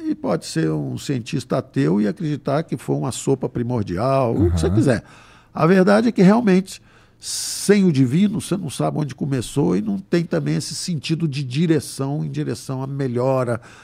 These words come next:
Speaker 1: à, à fraternidade, tudo isso. Então,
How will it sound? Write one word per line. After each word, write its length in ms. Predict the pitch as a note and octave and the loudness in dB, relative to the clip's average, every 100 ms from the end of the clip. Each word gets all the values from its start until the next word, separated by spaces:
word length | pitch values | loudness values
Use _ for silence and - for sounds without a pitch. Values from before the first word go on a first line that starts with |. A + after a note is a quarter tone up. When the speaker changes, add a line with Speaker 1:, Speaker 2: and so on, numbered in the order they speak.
| - - | -20 -10
Speaker 1:
à, 340 | - F2 G2 - | -6 -4 -6 -8
à 120 | - | -12
fraternidade, 840 | - G#2 - A2 A2+ F2+ A#2 A2+ G2+ | -8 -6 -2 -2 -2 -4 -2 -2 -4
tudo 240 | - D#3 | -8 -4
isso. 220 | A#2 F2 | -4 -6
Então, 300 | - D#3 F3 | -6 -4 -4